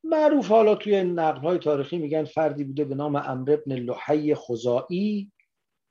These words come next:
که بزرگ قبیله خزاعه بوده و این رفته به، در سفرهایی که می‌رفتن به شامات و اینها، اونجا با فرهنگ رومی و با پانتئون رومی مواجه شده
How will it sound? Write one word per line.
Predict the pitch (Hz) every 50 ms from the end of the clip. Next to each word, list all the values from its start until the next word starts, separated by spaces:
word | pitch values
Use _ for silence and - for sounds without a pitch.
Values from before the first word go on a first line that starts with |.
| _ _ -
که | 151
بزرگ | 139 139 135 127 156 151 143 139 131
قبیله | 135 135 127 127 131 131 139 139
خزاعه | 135 - 131 123 117 123 123 143 175 202
بوده | 214 226 226 208 226 214
و | 208
این | 208 220 226 226 214
رفته | 202 190 175 151 - - - 196 190
به، | 180 170 165 156
در | 151 151 147
سفرهایی | 143 - 147 135 - 151 143 131 151 165 147
که | - - 143 143 - _ _ _ _ _ _ _ _ _ _ _ -
می‌رفتن | - 143 143 135 131 - - 143 135 135
به | 127 131 127 123
شامات | 123 - - - 131 127 131 139 147 151 147 -
و | -
اینها، | 139 135 131 131 127 143 170 190 208
اونجا | 202 185 165 151 156 180 175
با | 170 160 156
فرهنگ | - 139 139 135 123 135 156 165 160
رومی | 156 139 131 131 127 131 151 170
و | 170 156
با | 135 127 127 127 127 120 - _ _ _ _ _ _ _ _ _ _ _ _ _ -
پانتئون | 139 135 127 - 139 147 151 160
رومی | 160 147 131 135 127 135 151 180
مواجه | 208 220 214 214 202 190 180 170 170 147 139
شده | 135 - 147 143 135 139 135 127 120